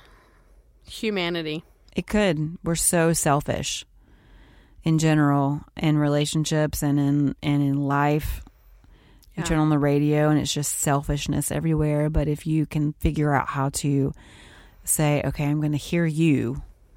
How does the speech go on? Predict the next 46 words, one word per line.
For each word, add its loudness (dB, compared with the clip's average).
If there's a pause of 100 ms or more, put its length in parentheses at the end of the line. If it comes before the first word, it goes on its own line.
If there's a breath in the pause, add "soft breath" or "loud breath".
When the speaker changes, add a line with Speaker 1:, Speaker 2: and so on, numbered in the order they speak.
(100)
Speaker 1:
Mm-hmm. -10
Speaker 2:
and 4
I'm 4
going 2 (120)
to -2
prefer 2
you 2
in 2
this, -2
in 2
this 0
moment, 0 (140)
and -6
we're -4
gonna -2
figure -2
this -8
out." -6 (640 soft breath)
I -8
mean, -2
what -4 (840)
awesomeness 0
could -6
come 0
from 0
that -2
if -6
we -2
could -8
really -2
figure -4
out -4
how -4
to -6
do -4
that. -4 (240)
Speaker 1:
Oh, -6
yeah. -8 (180)
That's -14
really -12
good. -16
Those -10
are -6
really -6
good -12
things. -10